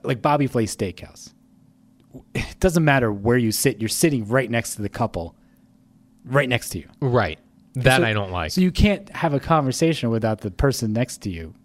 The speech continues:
Speaker 2: You feeling like they're hearing you
Speaker 1: Oh,
Speaker 2: and
Speaker 1: I know. I'm listening to whoever's
Speaker 2: Yeah.
Speaker 1: sitting next to me.
Speaker 2: <laughs> Right, right.
Speaker 1: Right. And then in family style restaurant,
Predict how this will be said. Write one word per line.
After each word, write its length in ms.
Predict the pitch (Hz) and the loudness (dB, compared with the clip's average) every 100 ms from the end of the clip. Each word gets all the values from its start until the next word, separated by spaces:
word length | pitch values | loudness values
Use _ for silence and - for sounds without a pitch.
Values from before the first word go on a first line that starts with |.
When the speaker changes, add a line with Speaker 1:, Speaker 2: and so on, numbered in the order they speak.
| _ _ _ _ - | _ _ _ _ -2
Speaker 2:
You 140 | 110 | 0
feeling 320 | - 110 98 | 4 2 2
like 160 | 95 90 | 0 -2
they're 560 | 101 95 107 101 98 95 | -2 2 4 4 4 0
hearing 500 | - 127 117 104 101 | 0 2 2 2 0
you 260 | 104 104 107 | 2 4 4
Speaker 1:
Oh, 80 | - | 4
Speaker 2:
and 80 | 147 | 4
Speaker 1:
I 60 | |
know. 140 | 165 160 | 6 4
I'm 140 | 147 | 4
listening 320 | 165 - 123 | 2 2 0
to 160 | 113 113 | 0 0
whoever's 360 | 113 123 127 110 | 2 4 4 2
Speaker 2:
Yeah. 20 | |
Speaker 1:
sitting 160 | 151 131 | 4 4
next 200 | 262 - | 2 2
to 200 | 240 226 | 2 2
me. 160 | 147 107 | 0 -4
Speaker 2:
<laughs> 60 | - | -4
Right, 320 | 180 160 143 | 0 0 0
right. 260 | 151 127 - | 0 0 -2
Speaker 1:
Right. 80 | - - - - - 185 | -12 -20 -20 -20 -4 2
And 80 | |
then 200 | 185 185 | 2 2
in 60 | 170 | 2
family 340 | 151 170 202 175 | 4 4 4 2
style 340 | - 131 120 | 4 4 4
restaurant, 560 | 113 110 123 113 120 | 2 0 0 0 0